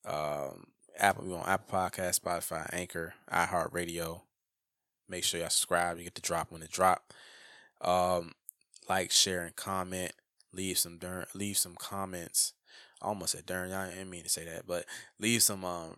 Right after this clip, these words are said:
leave, leave ratings on Apple Podcasts so we can shoot this podcast up to the top, top health and wellness podcast as well. Um, if you guys have questions, um, please feel free to D M me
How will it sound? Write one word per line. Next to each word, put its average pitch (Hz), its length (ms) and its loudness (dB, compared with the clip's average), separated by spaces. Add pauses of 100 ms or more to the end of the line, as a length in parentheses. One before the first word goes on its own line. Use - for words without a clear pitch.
leave, 107 300 -6
leave 98 300 -6
ratings 101 560 -4 (260)
on 90 140 -2
Apple 95 280 0
Podcasts 95 260 2
so 92 100 -2
we 87 100 -14
can 92 120 -10
shoot - 260 0
this 90 120 -2
podcast 92 480 -2
up - 180 -4
to 101 120 2
the 98 100 -8
top, - 520 -4 (600)
top - 400 0
health 92 200 -4
and 80 80 -12
wellness 87 280 -2
podcast - 640 -4
as - 140 -16
well. 90 320 -4 (500)
Um, 80 600 0 (260)
if - 160 -6
you 101 80 -8
guys 107 220 4
have 80 180 -2
questions, - 880 0 (400)
um, - 500 -6
please 110 280 -2
feel 90 180 -2
free 95 200 -2
to 80 60 -8
D 85 220 -10
M 95 160 -6
me 185 240 -10